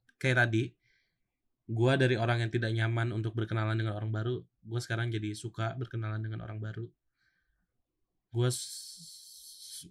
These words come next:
gua sudah bisa membuka diri untuk berkomunikasi dengan orang, which is a good thing gitu. Anjing, so Inggris, so Inggris banget bangsat. Ya, tapi begitu. Banyak hal-hal positif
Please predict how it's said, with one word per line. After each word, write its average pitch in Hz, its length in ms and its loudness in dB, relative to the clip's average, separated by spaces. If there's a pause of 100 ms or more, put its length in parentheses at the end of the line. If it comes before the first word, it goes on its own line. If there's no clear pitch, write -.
gua 131 320 4
sudah 123 240 2
bisa 117 160 -2
membuka 117 480 2
diri 113 240 4
untuk 113 240 -2
berkomunikasi 110 640 -2
dengan 107 200 -8
orang, 117 360 -6
which 120 240 -4
is - 320 -6 (1200)
a 113 80 -2
good 123 240 0
thing 156 320 6
gitu. 107 400 -2 (880)
Anjing, 110 380 0
so 110 100 -8
Inggris, 107 400 -4
so 113 160 -6
Inggris 110 240 -2
banget 110 240 -4
bangsat. 107 320 -8 (1040)
Ya, 131 80 0
tapi 180 220 6
begitu. 123 320 0 (500)
Banyak 131 320 0
hal-hal 127 240 2
positif 123 400 -2